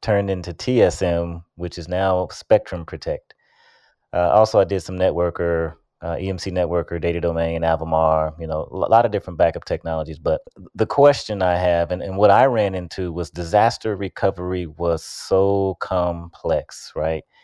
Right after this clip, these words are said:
It, it required a lot of time to plan out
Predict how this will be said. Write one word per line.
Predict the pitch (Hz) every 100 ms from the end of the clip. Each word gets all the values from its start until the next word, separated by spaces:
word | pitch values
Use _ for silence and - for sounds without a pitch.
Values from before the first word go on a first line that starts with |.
| _ _ _ _
It, | 104 101 -
it | 104
required | 98 - 104 92
a | 85
lot | 85 90 101
of | 104
time | - 104 85 80 90 - _ _ _ _
to | - 98 87
plan | - - 113 117 117
out | 87 82